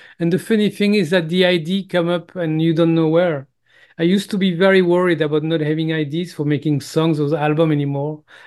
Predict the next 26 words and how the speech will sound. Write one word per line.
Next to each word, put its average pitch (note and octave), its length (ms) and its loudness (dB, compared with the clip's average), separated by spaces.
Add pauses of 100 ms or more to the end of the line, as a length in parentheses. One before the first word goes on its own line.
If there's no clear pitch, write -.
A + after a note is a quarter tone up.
(120)
and, D#3 180 2
uh, E3 520 2
before, E3+ 540 2 (520)
and F#3 180 2
I F#3 60 2
don't G3+ 360 2
have E3+ 400 0
that F3+ 200 -4
anymore. C3+ 640 -6
You E3+ 100 -6
know, D3 260 -2
I D3+ 180 0
just E3+ 360 -2
know F#3+ 180 4
that E3+ 240 0 (320)
the E3 180 0
idea E3+ 280 2
will E3 160 -4
come D#3+ 420 -4 (460)
you D3+ 60 -6
know, C3 180 -8 (880)
hopefully E3 360 0
not D#3 260 0
too C#3+ 140 -2
<laughs> D3 100 2
late, D#3+ 360 0